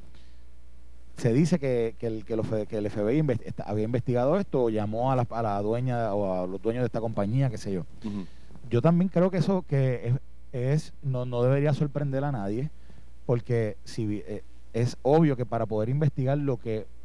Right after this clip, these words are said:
Speaker 1: posteriormente fue un pliego acusatorio
Speaker 2: Ujú.
Speaker 1: de lo que pasó durante aquellos días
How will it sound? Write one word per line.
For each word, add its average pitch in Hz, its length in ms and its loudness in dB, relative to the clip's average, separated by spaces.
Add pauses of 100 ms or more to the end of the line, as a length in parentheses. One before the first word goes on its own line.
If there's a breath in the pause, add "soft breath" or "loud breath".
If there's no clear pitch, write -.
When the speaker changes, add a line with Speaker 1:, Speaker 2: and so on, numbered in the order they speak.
Speaker 1:
posteriormente 113 560 -2
fue 143 120 0
un 147 60 0
pliego 127 300 2
acusatorio 127 560 2
Speaker 2:
Ujú. 143 80 -6 (500 loud breath)
Speaker 1:
de 120 80 2
lo 120 80 2
que 117 80 -2
pasó 113 280 2
durante 139 420 0
aquellos 127 600 -2
días 117 520 -2